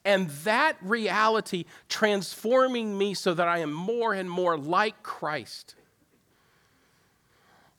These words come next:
I, I've heard a couple of things recently, and Dawn and I have talked about it as we have been married now thirty, almost eight years. She'll be here second hour, and I'll check out exactly how many it is.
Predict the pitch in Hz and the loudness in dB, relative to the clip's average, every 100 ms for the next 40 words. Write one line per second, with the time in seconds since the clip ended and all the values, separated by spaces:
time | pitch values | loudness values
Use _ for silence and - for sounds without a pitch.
0 | - 165 - 151 147 - 180 - 196 185 | -16 -12 -6 -4 -2 0 0 0 -2 0
1 | 151 175 160 127 147 165 180 160 143 127 | 0 0 -2 -2 -4 -2 -2 -4 -4 -2
2 | 120 151 147 143 127 - 151 143 135 127 | 0 2 2 0 -4 -4 -4 -2 -4 -4
3 | 120 127 113 127 156 156 135 127 131 123 | -4 -6 -8 -6 -6 -4 -4 -4 -2 -2
4 | 117 117 117 117 101 - 135 135 123 120 | -4 -6 -4 -4 -8 -4 -2 -2 -6 -8
5 | - 131 123 120 113 - - - - - | -6 -4 -4 -6 -8 -14 -16 -20 -20 -20
6 | - - 117 110 110 107 104 98 - - | -16 -10 -10 -12 -10 -8 -8 -8 -14 -12
7 | - 110 113 110 - 110 110 90 92 90 | -10 -10 -8 -10 -8 -10 -10 -10 -8 -10
8 | 92 95 _ - - 95 87 82 87 87 | -12 -14 _ -16 -10 -8 -8 -12 -14 -16
9 | 82 - 85 - 92 95 90 - | -16 -16 -18 -16 -16 -20 -20 -20